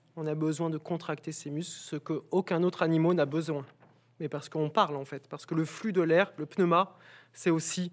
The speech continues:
l'esprit. Qu'est-ce que les apnées obstructives du sommeil ? Mais c'est l'obstruction des voies aériennes supérieures. Ce que Catton nous disait, l'obstruction au niveau de la glotte. Le ronflement, c'est le premier stade d'obstruction.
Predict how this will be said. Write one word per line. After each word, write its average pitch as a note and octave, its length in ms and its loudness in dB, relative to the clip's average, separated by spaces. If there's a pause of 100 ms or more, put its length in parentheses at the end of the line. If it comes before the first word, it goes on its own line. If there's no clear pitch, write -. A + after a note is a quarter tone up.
(360)
l'esprit. - 480 -6 (2250)
Qu'est-ce D#4 200 4
que D4+ 60 2
les A3+ 180 4
apnées A#3 180 4
obstructives A3+ 440 -2
du G3 100 -4
sommeil ? D3+ 400 -2 (1040)
Mais A3+ 160 6
c'est A#3+ 160 0
l'obstruction A#3 640 0 (300)
des E3+ 80 0
voies E3+ 260 2
aériennes F3+ 360 4
supérieures. D#3 420 -4
Ce - 60 -12
que A#3+ 100 -2
Catton G#3+ 300 0
nous A3 100 0
disait, G3 260 -4
l'obstruction F#3 600 -4
au - 20 4
niveau E3+ 180 0
de F3+ 60 -2
la E3 100 2
glotte. F#3 400 -2 (300)
Le G3 100 6
ronflement, C4+ 360 6
c'est C4+ 100 4
le G#3 80 2
premier A#3+ 260 4
stade F#3+ 280 2
d'obstruction. D#3 560 -6